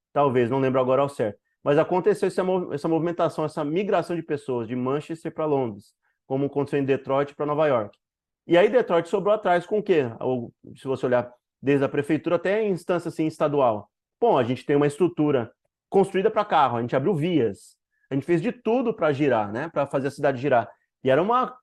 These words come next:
uma, uma baita de uma cidade, é, altamente lucrativa, né? E não tinha problema pra conseguir manter as vias, né? Todas,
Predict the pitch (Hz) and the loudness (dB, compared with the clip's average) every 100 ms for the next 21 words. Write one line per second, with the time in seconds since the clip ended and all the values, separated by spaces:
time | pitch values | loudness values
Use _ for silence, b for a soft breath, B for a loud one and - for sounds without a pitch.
0 | _ - 127 131 110 113 113 101 135 165 | _ -10 -6 -4 -4 -4 -4 0 2 2
1 | 151 139 131 113 117 143 165 165 _ _ | -2 -4 -6 -2 -2 0 -6 -12 _ _
2 | - 120 127 127 127 - _ 139 196 175 | -4 2 4 2 0 -10 _ 2 2 0
3 | 170 160 147 143 135 - - 180 139 127 | -2 0 -4 -2 -4 -4 -6 -6 -4 -6
4 | 175 - _ _ 139 190 - - 240 226 | -8 -14 _ _ 0 2 0 -2 0 0
5 | - - - - 339 - 190 226 262 - | 0 -4 -6 -4 -6 -4 -6 -4 -6 0
6 | 214 196 127 101 104 104 104 98 135 170 | 0 2 0 -4 -8 -10 -10 -8 -8 -6
7 | 117 123 120 131 | -8 -4 -4 -6